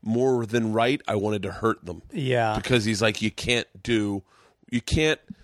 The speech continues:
Speaker 1: just hold a court online
Speaker 2: Yeah.
Speaker 1: and, and go and, and hold this guy guilty." And
Speaker 2: Yeah.
Speaker 1: so, uh, so then feminists start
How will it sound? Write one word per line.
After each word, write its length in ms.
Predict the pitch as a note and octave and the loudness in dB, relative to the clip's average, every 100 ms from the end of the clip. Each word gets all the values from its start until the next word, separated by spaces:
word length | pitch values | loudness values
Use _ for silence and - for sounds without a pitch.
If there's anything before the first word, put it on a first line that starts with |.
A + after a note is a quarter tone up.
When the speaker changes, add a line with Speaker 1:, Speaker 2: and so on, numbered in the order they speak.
| _ _ - | _ _ -2
Speaker 1:
just 520 | C#3 B2+ A#2 - - _ _ | 0 2 0 0 -4 _ _
hold 560 | - - B2+ B2+ B2+ - | -12 -2 0 2 0 -2
a 100 | A2 F#2+ | -4 -4
court 380 | - B2+ A#2 - | -2 0 -2 -2
online 680 | G#2 B2 C#3 A2+ G2+ F#2+ F#2 | 0 2 2 0 0 -4 -6
Speaker 2:
Yeah. 280 | C#3+ D3+ B2 _ _ - | -2 0 -2 _ _ -2
Speaker 1:
and, 420 | G#2+ G#2+ G#2 G#2 - - | 2 2 2 -2 -6 -4
and 180 | G2+ F#2+ | -2 0
go 260 | G#2 G2 G2+ | 2 2 0
and, 200 | G2 - - | -4 -4 0
and 400 | G2+ G2 F2+ - _ _ | 0 0 -6 -14 _ _
hold 220 | - A2 G2+ | -2 0 0
this 140 | G2+ | 0
guy 160 | A2 G#2 | 0 0
guilty." 460 | C3 A3 - - - | 0 -2 -6 -6 -2
And 80 | C#3 | 0
Speaker 2:
Yeah. 80 | B2 | 0
Speaker 1:
so, 400 | A#2 G#2+ G#2+ G#2+ | 0 2 2 2
uh, 320 | G#2 G#2 G2+ - _ _ _ _ - | 2 0 -2 -8 _ _ _ _ -12
so 200 | - G2+ | -4 -2
then 200 | G#2 G2 | -2 -4
feminists 600 | - C3 D3 A2 G2+ - | -4 -2 0 0 0 -2
start 580 | - - G#2 G2+ G2 | -2 -2 0 2 0